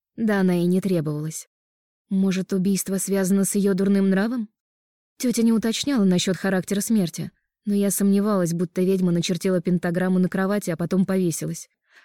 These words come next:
Ритуальные убийства по части некромантов. И тут мы снова возвращались к Леонтию. Пора раздобыть сегодняшнюю газету,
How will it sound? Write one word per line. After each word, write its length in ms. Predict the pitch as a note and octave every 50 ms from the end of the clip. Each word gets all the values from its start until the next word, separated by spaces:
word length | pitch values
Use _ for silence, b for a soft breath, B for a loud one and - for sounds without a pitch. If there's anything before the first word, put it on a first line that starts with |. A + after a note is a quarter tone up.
| b
Ритуальные 560 | - A#3 A#3+ G#3 A#3 A#3 A3 G#3+ G#3 G#3 G#3
убийства 480 | G#3 G#3 F#3+ F3+ A3 A3 - - A3 A3+
по 160 | G#3 - G3+
части 340 | - - G3 F#3 F3+ - -
некромантов. 720 | G3 G3 F#3+ - G#3+ G#3 G#3+ A3 G3+ E3+ - C#3+ - - _ _ _ _ _ _ _ _ _ _
И 120 | - F#3+ E3+
тут 180 | - F#3+ F3+
мы 140 | F3+ F#3 F#3
снова 340 | - - G#3+ A3 G#3+ F#3+ F3
возвращались 640 | D#3+ E3 D#3+ E3 E3+ E3+ - - F3+ E3+ E3+ - -
к 60 | -
Леонтию. 560 | G3+ G3+ G3+ G3 E3+ D#3 - D3+ D3 D3+ E3 _ _ _ _ _ _ _ _ b b b b b b
Пора 260 | - C#4 B3+ A#3+ G#3
раздобыть 460 | F#3+ F#3 F3 E3 F#3+ F#3 E3+ F#3+ F#3 -
сегодняшнюю 560 | - F#3+ F3 F#3 F3 F#3 F3+ - F#3+ F#3+ F#3
газету, 500 | F3+ G3 F#3+ E3+ F#3 E3+ - D#3+ E3